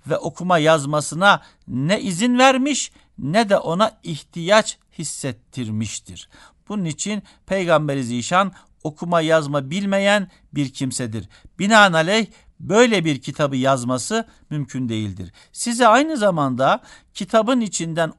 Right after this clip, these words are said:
onlarca örnek verebilirim ki bu örnekler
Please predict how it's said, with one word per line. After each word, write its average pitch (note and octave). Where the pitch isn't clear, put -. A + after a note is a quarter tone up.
onlarca A3
örnek F3+
verebilirim E3
ki A#3+
bu F#3+
örnekler F#3+